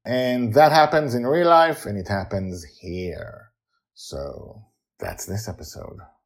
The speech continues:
Uh, finishing up the four episodes about General Hawk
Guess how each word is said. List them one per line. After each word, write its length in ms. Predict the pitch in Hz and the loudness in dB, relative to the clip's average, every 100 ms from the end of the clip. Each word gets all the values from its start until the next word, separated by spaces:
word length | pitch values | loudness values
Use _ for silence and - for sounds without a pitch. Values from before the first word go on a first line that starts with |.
| _ _ | _ _
Uh, 520 | 78 73 60 - - - - | -18 -16 -14 -14 -16 -18 -4
finishing 360 | 104 104 107 | -2 0 0
up 220 | 104 120 - | 2 2 0
the 120 | 85 | -6
four 440 | - - 139 151 | -8 2 6 8
episodes 800 | 156 147 - 95 85 101 127 - _ _ _ | 6 0 0 0 0 -2 -6 -14 _ _ _
about 340 | 131 107 98 104 | -2 0 0 -4
General 320 | 69 82 87 | -10 -10 -10
Hawk 480 | 69 - - - | -10 -14 -16 -20